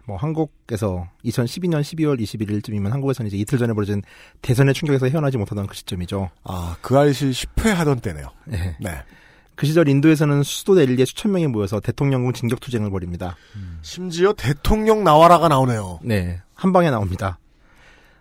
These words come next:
Speaker 1: 처음에는 여대생 위주라 여주의 집회였고 좀 학생 위주여서 경찰들이 우습게 봤는데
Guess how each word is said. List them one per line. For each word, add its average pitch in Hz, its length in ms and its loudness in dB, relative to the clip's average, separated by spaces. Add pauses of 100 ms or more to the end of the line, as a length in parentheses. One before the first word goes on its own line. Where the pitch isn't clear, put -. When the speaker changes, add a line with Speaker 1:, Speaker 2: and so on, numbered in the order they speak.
(120)
Speaker 1:
처음에는 220 480 4
여대생 160 340 6
위주라 135 600 2
여주의 120 320 4
집회였고 107 720 -4
좀 101 200 -4
학생 160 580 -2 (200)
위주여서 107 500 0
경찰들이 117 400 -2
우습게 101 240 -4
봤는데 98 560 -4